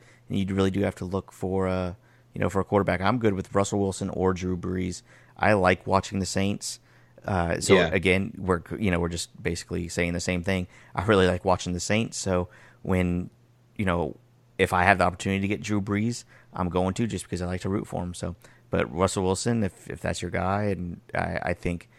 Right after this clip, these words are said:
Speaker 1: maybe he is a little bit better value. But if it was my draft, I'd say I enjoy watching Drew Brees more, and I'll watch more of his games. Um, it's just, it makes it more fun to watch.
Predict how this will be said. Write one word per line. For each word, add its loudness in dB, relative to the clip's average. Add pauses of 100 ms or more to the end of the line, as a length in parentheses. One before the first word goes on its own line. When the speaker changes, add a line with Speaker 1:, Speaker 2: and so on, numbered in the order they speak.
(300)
Speaker 1:
maybe 2
he 4
is 2
a 0
little 0
bit -2
better 2
value. 2 (460)
But 0
if -2
it -4
was -4
my 4
draft, 2
I'd -2
say 0
I 4
enjoy 2
watching 0
Drew -4
Brees -2
more, 0
and 2
I'll -2
watch -4
more 2
of -4
his -2
games. -2 (520)
Um, -6
it's -8
just, -10
it -6
makes -2
it -4
more -2
fun -4
to -4
watch. -2